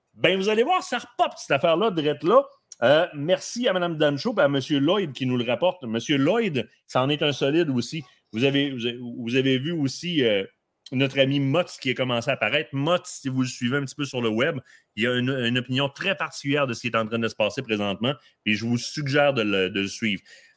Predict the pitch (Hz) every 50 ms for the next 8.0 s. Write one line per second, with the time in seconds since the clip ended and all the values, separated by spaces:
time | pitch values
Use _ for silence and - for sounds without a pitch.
0 | - 101 117 135 143 151 147 139 - _ - - _ _ _ _ _ _ - -
1 | 120 127 135 - - 185 202 214 208 196 - - 143 139 143 147 139 165 165 165
2 | 156 135 127 - 147 - - 135 123 117 113 - 135 135 135 131 117 120 110 -
3 | 120 113 127 127 117 107 107 104 107 104 101 107 113 123 - - 113 117 117 113
4 | 110 107 101 101 107 107 104 98 98 113 151 165 160 - - _ _ _ _ _
5 | - 95 95 95 95 98 101 101 101 - - - 131 120 127 151 156 - 147 123
6 | 120 - 143 147 135 131 120 120 117 113 120 143 147 - 127 117 110 107 - 135
7 | 131 123 120 113 110 127 117 - - 151 156 139 131 123 139 165 165 143 117 92